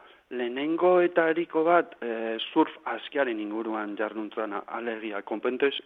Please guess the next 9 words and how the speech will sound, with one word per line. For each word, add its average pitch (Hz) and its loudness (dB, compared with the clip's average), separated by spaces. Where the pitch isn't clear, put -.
konpetizioetatik 131 -4
haratago, 143 0
ba, 104 -6
leku 110 -4
berriak 110 -4
ikusi, 143 -2
olatu 110 0
berriak 110 -6
bilatu, 143 0